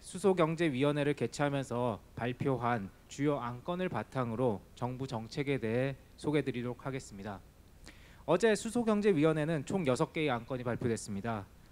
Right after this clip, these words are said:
우선 산업통상자원부에서 수소 산업 생태계 조성 방안, 수소 산업 전담기관 지정을 상정하여 의결하였고, 과학기술통신부에서 수소 기술 개발 로드맵 이행 현황 및 계획을 상정하였습니다.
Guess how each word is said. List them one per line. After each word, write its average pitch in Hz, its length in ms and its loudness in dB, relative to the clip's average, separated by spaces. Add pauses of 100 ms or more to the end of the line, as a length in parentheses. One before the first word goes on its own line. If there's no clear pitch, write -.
(120)
우선 123 340 4 (280)
산업통상자원부에서 139 1200 2 (260)
수소 202 400 0
산업 170 380 0
생태계 170 540 -2
조성 127 380 -4
방안, 101 400 -6 (680)
수소 190 520 4 (440)
산업 170 400 0
전담기관 151 560 2
지정을 143 480 -2 (140)
상정하여 160 540 0
의결하였고, 127 800 -2 (420)
과학기술통신부에서 160 1500 2 (160)
수소 196 360 2
기술 202 340 -2
개발 196 280 4
로드맵 151 380 4
이행 143 260 0
현황 139 360 0
및 156 180 -4
계획을 131 580 -4
상정하였습니다. 104 920 -4